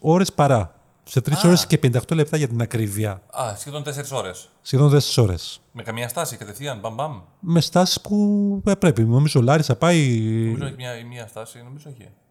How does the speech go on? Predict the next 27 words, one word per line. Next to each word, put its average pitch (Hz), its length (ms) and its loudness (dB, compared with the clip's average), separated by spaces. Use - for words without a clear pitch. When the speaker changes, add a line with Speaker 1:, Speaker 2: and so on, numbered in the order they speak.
Speaker 2:
Μία - 160 -6
Speaker 1:
Λαμία, 135 380 4
Speaker 2:
στάση. 147 140 0
Speaker 1:
Λάρισα, 131 320 2
αυτά 127 200 0
τα 120 60 6
δύο 107 220 4
ίσως. 87 280 -4
Speaker 2:
Οκ. - 140 -12
Speaker 1:
Πολύ 160 220 4
μικρό, 110 800 2
μι-, 127 260 -2
μι-, 135 220 -2
μικρός 135 360 2
χρόνος. 175 420 4
Βέβαια, 165 240 4
το 139 280 6
εισιτήριο 143 320 2
πρέπει 147 180 4
να 151 60 6
είναι 139 140 6
γύρω 135 200 6
στο 120 100 2
πεντάρικο, 117 460 2
από 147 120 2
ό,τι 117 120 0
είδα. 143 280 2